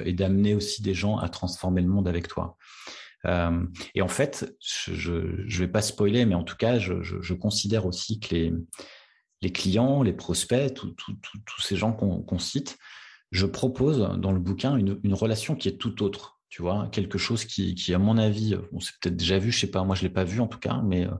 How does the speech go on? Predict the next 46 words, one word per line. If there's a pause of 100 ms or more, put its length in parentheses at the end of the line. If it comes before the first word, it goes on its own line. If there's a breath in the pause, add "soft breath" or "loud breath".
(320 loud breath)
je
propose
une
relation
qui
soit
simplifiée.
Parce
qu'encore
une
fois, (540 loud breath)
on
essaie
de
se
complexifier
la
chose.
Je
suis
prospect,
je
suis
un
prospect
chaud,
je
suis
un
lead
froid,
je
suis
un
client,
je
suis
un
partenaire,
je
suis
un
salarié,
je
suis
un,